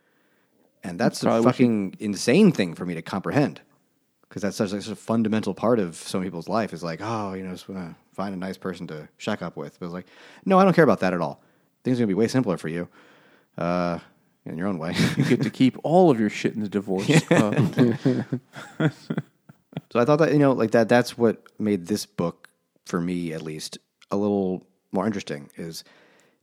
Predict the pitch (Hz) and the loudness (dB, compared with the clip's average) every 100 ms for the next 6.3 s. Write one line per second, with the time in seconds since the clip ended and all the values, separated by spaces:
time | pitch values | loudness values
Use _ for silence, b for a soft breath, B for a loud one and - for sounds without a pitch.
0 | - - - _ - 104 - - 101 98 | -6 -6 -6 _ -4 -4 -2 2 2 2
1 | 95 87 90 87 85 85 82 _ _ _ | 0 -4 -8 -8 -6 -8 -10 _ _ _
2 | _ 107 95 - 85 - - - 92 - | _ -6 -6 -6 -10 -10 -6 -2 -2 -2
3 | - - - 87 80 - 139 135 117 101 | -8 -8 -10 -8 -8 -2 2 4 2 -2
4 | - - 320 101 165 202 104 95 92 - | 2 2 2 2 2 4 2 0 -4 -6
5 | 87 - 85 - - _ _ _ - - | -8 -6 -8 -10 -18 _ _ _ -10 0
6 | 110 101 95 | 0 0 -6